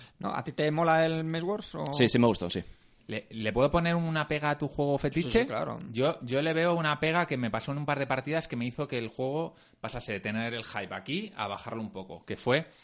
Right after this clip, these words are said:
Speaker 3: eh, que dependiendo de cómo sean las combinaciones de cartas del, de-, del libro de hechizos tuyo con el de tu oponente, puede salir una partida muy fea.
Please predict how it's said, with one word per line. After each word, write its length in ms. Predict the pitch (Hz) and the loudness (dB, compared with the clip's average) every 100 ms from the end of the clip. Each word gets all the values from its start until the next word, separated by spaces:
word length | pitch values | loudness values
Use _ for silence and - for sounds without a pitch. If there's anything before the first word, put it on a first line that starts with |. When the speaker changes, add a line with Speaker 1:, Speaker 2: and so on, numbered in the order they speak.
| _ _ _ _ _ _ _ _ | _ _ _ _ _ _ _ _
Speaker 3:
eh, 680 | 107 104 98 98 98 92 - _ _ _ _ _ | -6 -2 -2 -2 -4 -6 -12 _ _ _ _ _
que 120 | - | -2
dependiendo 540 | 110 107 113 117 139 151 | 0 0 -2 0 0 0
de 100 | 147 | 0
cómo 200 | 143 139 | 0 -4
sean 180 | 131 110 | -2 -4
las 160 | 107 | -4
combinaciones 920 | - 107 110 107 - 127 113 95 - - _ _ _ | -4 -4 -4 -4 -2 -2 -2 -6 -12 -20 _ _ _
de 180 | - 110 | -6 -2
cartas 480 | - 107 - 92 - | 0 -2 -2 -6 -4
del, 480 | 104 101 104 104 113 | -4 -4 -4 -6 -4
de-, 220 | 107 104 | -4 -2
del 400 | 101 101 101 101 | -4 -4 -4 -4
libro 220 | 113 120 | -2 2
de 60 | 120 | 2
hechizos 440 | 110 - 98 - | 0 -8 -8 -6
tuyo 320 | - 127 107 | -2 0 -2
con 160 | 98 104 | -4 -6
el 60 | 101 | -4
de 100 | 104 | -4
tu 80 | 107 | -4
oponente, 520 | 98 107 127 151 190 | -2 -2 -2 -2 -4
puede 260 | 190 123 | 0 -2
salir 140 | 117 127 | 0 -2
una 100 | 120 | 0
partida 340 | 113 - 139 | -4 -2 -4
muy 220 | 135 110 | 0 -2
fea. 300 | 104 92 80 | -2 -8 -14